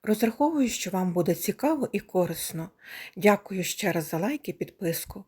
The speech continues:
До зустрічі на каналі. Хочу вам запропонувати свій рецепт лечо без олії та оцту. Тільки основні інгредієнти,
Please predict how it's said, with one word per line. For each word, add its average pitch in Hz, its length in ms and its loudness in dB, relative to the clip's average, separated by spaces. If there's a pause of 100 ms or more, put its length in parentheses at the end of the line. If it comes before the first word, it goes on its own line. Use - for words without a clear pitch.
(200)
До 180 140 0
зустрічі 190 540 2
на 156 100 -2
каналі. 151 500 -6 (840)
Хочу - 340 -4
вам 214 240 6
запропонувати 202 1000 0 (680)
свій - 460 2
рецепт 190 500 -2 (260)
лечо 208 500 0 (520)
без 196 360 2
олії 233 540 4
та 220 220 -2
оцту. 170 580 -6 (460)
Тільки 285 340 0
основні 190 840 2
інгредієнти, 180 1000 -2